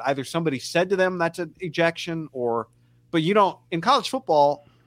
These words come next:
as much as you hate the rule, at least it's transparent. Like, they're like, "This is getting reviewed for targeting. The punishment is ejection." I had no idea why Cam, I mean, I know he should have been, I guess. I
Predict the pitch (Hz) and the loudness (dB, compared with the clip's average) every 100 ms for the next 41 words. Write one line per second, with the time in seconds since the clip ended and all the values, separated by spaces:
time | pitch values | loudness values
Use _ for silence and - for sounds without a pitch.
0 | _ - 160 151 180 151 165 175 135 160 | _ -8 -4 -4 0 2 2 2 0 6
1 | 208 120 156 285 220 - 147 117 - 175 | 6 6 4 0 -2 -2 -2 -2 -2 0
2 | 214 101 - 127 120 143 120 - 180 165 | 0 -2 -2 0 2 2 4 4 2 2
3 | 165 175 214 208 180 202 208 156 139 135 | 4 4 4 2 2 2 2 2 4 4
4 | 139 139 135 _ _ 131 - 170 185 180 | 2 0 -2 _ _ -8 2 2 2 0
5 | 175 170 - 143 131 120 - 117 104 - | -2 -2 2 4 4 0 -4 0 -2 -2
6 | 87 - _ - _ _ _ _ - _ | -10 -14 _ -20 _ _ _ _ -20 _
7 | _ _ - 170 127 190 175 139 117 107 | _ _ 2 2 4 4 6 6 4 2
8 | 127 117 - 135 131 117 123 151 110 104 | 0 -2 0 2 4 2 4 4 2 0
9 | 190 143 95 85 87 135 160 123 117 | 2 2 -2 -6 -2 2 2 2 -4